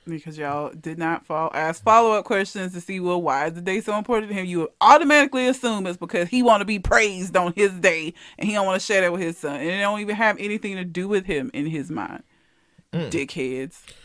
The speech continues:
Speaker 2: This one say, "Not the asshole. Yes, a birthday outweighs Veterans Day. What does he want? A discount at the local bar?" "Poor kid. His dad cares more about being recognized for shooting people than he does about the kid."
Speaker 1: Wow.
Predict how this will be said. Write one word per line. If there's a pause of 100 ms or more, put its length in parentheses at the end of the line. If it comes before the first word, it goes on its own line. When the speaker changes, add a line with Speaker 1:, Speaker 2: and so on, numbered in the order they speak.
(340)
Speaker 2:
This
one
say,
"Not
the
asshole.
Yes,
a
birthday
outweighs
Veterans
Day.
What
does
he
want? (120)
A
discount
at
the
local
bar?" (540)
"Poor
kid.
His
dad
cares
more
about
being
recognized
for
shooting
people
than
he
does
about
the
kid."
Speaker 1:
Wow.